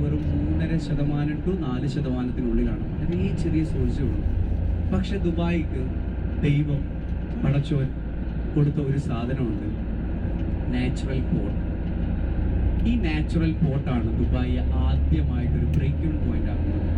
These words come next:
അവിടെയാണ് നമ്മുടെ ഇന്ത്യയുമായിട്ടുള്ള ബന്ധം ദുബായ് തുടങ്ങുന്നത്. എങ്ങനെയാണെന്ന് വെച്ച് കഴിഞ്ഞാൽ, നമ്മുടെ ഇന്ത്യയിൽ ബ്രിട്ടീഷ് ഈസ്റ്റ് ഇന്ത്യ കമ്പനി ഭരിക്കുന്ന കാലത്ത് അവർക്ക് നമ്മളെ നാട്ടിലോട്ട് ട്രേഡ് ചെയ്യാൻ വേണ്ടി ഒരുപാട് ആഫ്രിക്കൻസും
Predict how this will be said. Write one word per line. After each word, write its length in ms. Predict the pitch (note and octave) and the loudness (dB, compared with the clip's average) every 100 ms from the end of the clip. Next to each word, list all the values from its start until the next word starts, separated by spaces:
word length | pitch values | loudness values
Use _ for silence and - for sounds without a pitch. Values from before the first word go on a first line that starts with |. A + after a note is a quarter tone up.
| - - - - D#3 | 0 0 0 0 2
അവിടെയാണ് 640 | F3 A3+ A#3 E3+ D#3 D3+ | 2 0 0 0 0 -2
നമ്മുടെ 240 | D3 C#3+ C#3+ | 0 -2 -2
ഇന്ത്യയുമായിട്ടുള്ള 1400 | E3 D#3+ F3 F#3 - G3 F3 D#3+ D3 C#3+ - - C3+ | 0 2 2 2 2 2 2 0 0 0 0 0 0
ബന്ധം 440 | - B2 - - - | 0 0 0 0 0
ദുബായ് 400 | - - - - | 0 0 0 2
തുടങ്ങുന്നത്. 600 | - - - - - C3+ | 2 2 2 2 2 2
എങ്ങനെയാണെന്ന് 380 | D3+ D3 A#2+ | 2 2 0
വെച്ച് 140 | A2+ - | 0 2
കഴിഞ്ഞാൽ, 400 | - - D#3 - - - - - - | 2 2 2 2 0 0 0 2 2
നമ്മുടെ 180 | - D3 | 2 2
ഇന്ത്യയിൽ 440 | D3 D3 E3+ E3 D3+ | 2 2 2 2 0
ബ്രിട്ടീഷ് 360 | C#3+ E3+ E3+ | 2 2 2
ഈസ്റ്റ് 200 | D#3 - | 2 2
ഇന്ത്യ 160 | - D3+ | 2 2
കമ്പനി 300 | - - - | 2 2 2
ഭരിക്കുന്ന 420 | B2 - - - | 0 0 0 2
കാലത്ത് 500 | - - - D#3 A3 - - - - - - - C#3 | 0 0 0 0 0 0 0 0 0 0 0 2 4
അവർക്ക് 420 | D3+ E3 E3 F3 - - - - - - D3 | 4 4 2 2 2 2 2 2 2 2 4
നമ്മളെ 260 | D3+ F3+ | 4 2
നാട്ടിലോട്ട് 720 | G#3 F#3 E3+ - F3 E3+ E3+ | 2 2 2 2 2 2 2
ട്രേഡ് 300 | E3 D#3 F3+ F#3+ | 2 2 2 2
ചെയ്യാൻ 300 | D3+ C3+ A#2 | 2 2 2
വേണ്ടി 320 | - - A2+ - - - - - - - - D3 | 2 2 2 0 0 0 2 2 2 0 2 2
ഒരുപാട് 500 | D3+ E3+ E3+ F3+ F3+ - | 4 4 2 0 0 -2
ആഫ്രിക്കൻസും 800 | C#3 D3 F3 F3 D#3 C#3 B2+ | -2 0 2 2 2 2 2